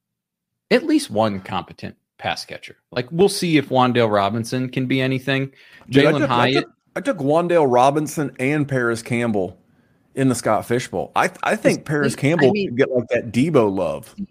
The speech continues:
Speaker 1: See, but that's fair, but I'm just, I'm not gonna over,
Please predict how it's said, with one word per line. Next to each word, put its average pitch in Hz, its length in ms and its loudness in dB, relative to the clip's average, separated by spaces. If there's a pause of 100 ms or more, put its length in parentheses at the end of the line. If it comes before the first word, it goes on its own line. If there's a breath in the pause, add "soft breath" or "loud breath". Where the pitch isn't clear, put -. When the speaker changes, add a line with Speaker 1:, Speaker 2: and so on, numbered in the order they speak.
(120)
Speaker 1:
See, 202 240 0
but 185 180 2
that's 190 220 0
fair, 165 440 4
but 147 260 4
I'm 147 240 4
just, 143 260 -2
I'm 135 240 2
not 135 260 2
gonna 127 280 0
over, 113 580 0